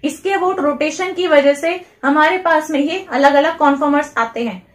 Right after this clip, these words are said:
अब देखो green के पीछे फिर से green आ गया है, या फिर आप इस तरीके से भी कर सकते हो।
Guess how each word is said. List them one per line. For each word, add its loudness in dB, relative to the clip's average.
अब 2
देखो -2
green 0
के -4
पीछे -6
फिर -6
से -6
green 0
आ -2
गया -8
है, -18
या 4
फिर 0
आप -2
इस -10
तरीके 0
से -2
भी -4
कर 0
सकते -8
हो। -6